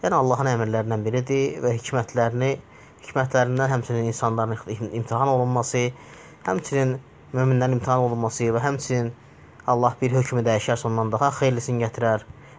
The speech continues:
Və həmçinin burada böyük hikmətlər var. Bir hökmü Allah Taala verərsə, orada mütləq əzəmətli hikmətlər olur. Həmçinin Peyğəmbərimiz sallallahu əleyhi və səlləmin qəlbinin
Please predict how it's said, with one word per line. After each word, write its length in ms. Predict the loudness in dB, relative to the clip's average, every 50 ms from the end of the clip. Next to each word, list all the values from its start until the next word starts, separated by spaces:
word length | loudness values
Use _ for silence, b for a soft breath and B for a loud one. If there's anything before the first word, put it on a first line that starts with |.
| B
Və 80 | -4 -2
həmçinin 300 | -2 0 0 -2 0 0
burada 180 | 0 0 0 0 2
böyük 240 | 2 2 2 0 0
hikmətlər 400 | -2 -4 -4 0 0 0 0 2
var. 160 | 2 0 0 0
Bir 120 | -2 0 0 0
hökmü 260 | 0 0 0 0 0
Allah 200 | 2 0 0 2
Taala 160 | 0 2 2
verərsə, 420 | 2 4 2 2 2 2 0 -2 -2 B B B B B B B B B -2
orada 240 | -2 0 0 2 0
mütləq 320 | 0 -2 0 0 0 2 2
əzəmətli 380 | 0 0 0 -2 -2 -2 -4 -6
hikmətlər 400 | -4 -4 -6 -2 0 0 2 2
olur. 280 | 2 2 0 -2 -2 -6 B B B B B B B B -4
Həmçinin 340 | -4 -2 -2 -2 -2 0 2
Peyğəmbərimiz 800 | 2 2 4 4 2 2 2 2 2 2 2 0 0 -2 -4 -12 -16 -20 B B B B B B -20 -18
sallallahu 420 | -8 -2 0 0 2 4 2 2
əleyhi 60 | 2
və 20 | 2
səlləmin 360 | 0 0 2 2 0 0 0 2
qəlbinin 500 | 2 2 2 2 0 0 2 0 0